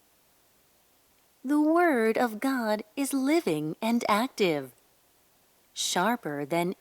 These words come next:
any double-edged sword. It penetrates even to dividing soul and spirit,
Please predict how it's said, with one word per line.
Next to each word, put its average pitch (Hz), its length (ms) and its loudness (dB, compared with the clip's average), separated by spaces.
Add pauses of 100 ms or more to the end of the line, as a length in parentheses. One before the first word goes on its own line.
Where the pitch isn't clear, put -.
any 294 380 4
double-edged 226 840 -2
sword. 180 640 -2 (600)
It 285 260 -2
penetrates 294 800 0 (240)
even 208 540 0
to 233 220 -2
dividing 202 680 -2
soul 196 640 -2
and 262 240 2
spirit, 208 640 -2